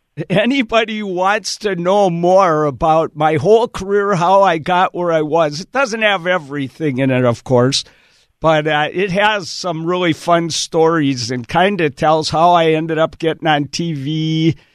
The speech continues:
and, uh, some exciting things that happened when I was at Seattle University. And, um, so I think people will really enjoy finding out how I,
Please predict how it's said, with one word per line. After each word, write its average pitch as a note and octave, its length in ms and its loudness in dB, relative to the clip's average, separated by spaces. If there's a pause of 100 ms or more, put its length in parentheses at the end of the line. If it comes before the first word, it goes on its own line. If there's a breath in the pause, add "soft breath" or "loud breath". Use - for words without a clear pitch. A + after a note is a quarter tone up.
(220 soft breath)
and, C#3+ 420 0
uh, C#3 280 0 (400)
some F3 380 -2
exciting F#3 640 -2
things D#3+ 420 -4
that C#3 160 -2
happened D3 420 0
when C#3+ 200 -2
I C#3 160 -2
was C#3 200 -2
at D3 220 2
Seattle D3+ 480 2
University. C#3+ 1200 0
And, A#2 360 0
um, A#2 340 -4
so - 220 -4
I E3 100 2
think C#4+ 400 -6
people A3 540 2
will D#3+ 180 2
really F3 380 2
enjoy D#3+ 580 0
finding D3 580 -2
out C#3+ 280 2
how D3+ 340 4
I, C3 300 0